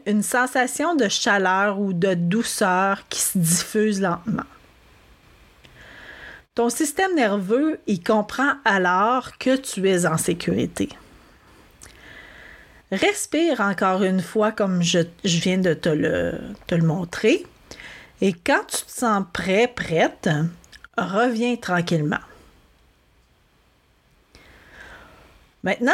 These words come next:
tu vas réhabiter ton, ton corps, hein. Ton corps, ce n'est pas un obstacle à dépasser.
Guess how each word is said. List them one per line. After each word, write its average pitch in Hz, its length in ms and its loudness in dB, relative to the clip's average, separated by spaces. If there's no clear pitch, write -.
tu 240 100 -2
vas 202 180 2
réhabiter 208 800 0
ton, 170 300 0
ton 180 200 2
corps, 165 460 0
hein. 202 160 2
Ton 190 260 0
corps, 233 600 0
ce - 280 0
n'est 202 180 2
pas 262 340 0
un 196 200 0
obstacle 233 720 0
à 185 160 0
dépasser. 185 1000 -2